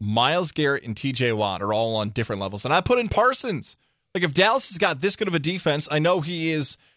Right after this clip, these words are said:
maybe not playing as well as he played in the past. He's still unbelievable. He is the modern-day Lawrence Taylor. And I know that gets people really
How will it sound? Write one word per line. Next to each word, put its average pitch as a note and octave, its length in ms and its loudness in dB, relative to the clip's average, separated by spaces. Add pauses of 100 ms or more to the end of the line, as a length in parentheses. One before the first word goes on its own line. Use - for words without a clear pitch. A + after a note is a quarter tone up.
(160)
maybe C#3 260 2
not A#2+ 220 2
playing B2 180 -2
as A2 100 -4
well A2+ 140 -2
as G#2+ 80 -4
he - 80 -12
played A#2 160 -4
in G#2 60 -4
the G2+ 60 -8
past. E3 260 0 (160)
He's G3 160 2
still A3 240 4
unbelievable. E3+ 600 0 (540)
He F#3 140 4
is F#3 120 2
the F3 100 0
modern-day F3 460 4
Lawrence D#3+ 360 0
Taylor. D#3 240 2
And B2 80 0
I B2+ 40 4
know C#3 80 2
that C#3 140 0
gets C3+ 140 -8
people C#3 240 -2
really C3+ 600 -2